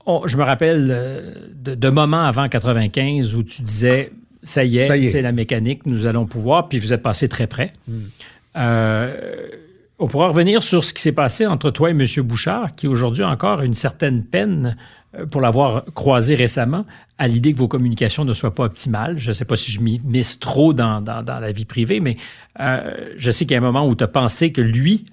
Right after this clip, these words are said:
Speaker 1: après quatre-vingt-quinze, avait une fenêtre
Speaker 2: Mhm.
Speaker 1: et qu'il a raté un rendez-vous.
Speaker 2: Exact.
Speaker 1: Euh, mais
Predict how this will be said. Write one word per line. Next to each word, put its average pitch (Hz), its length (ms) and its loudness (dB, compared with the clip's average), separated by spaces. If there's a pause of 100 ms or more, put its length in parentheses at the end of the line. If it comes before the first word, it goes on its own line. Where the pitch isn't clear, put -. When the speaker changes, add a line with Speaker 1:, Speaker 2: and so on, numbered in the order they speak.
Speaker 1:
après - 260 -2
quatre-vingt-quinze, 113 720 0
avait 113 180 2
une 117 140 2
fenêtre - 520 -6
Speaker 2:
Mhm. 110 200 0 (100)
Speaker 1:
et 135 80 0
qu'il 127 220 0
a 120 80 4
raté 139 400 0
un 120 80 2
rendez-vous. 104 480 -2 (180)
Speaker 2:
Exact. 101 260 -8 (280)
Speaker 1:
Euh, 113 720 -4 (100)
mais 107 240 -10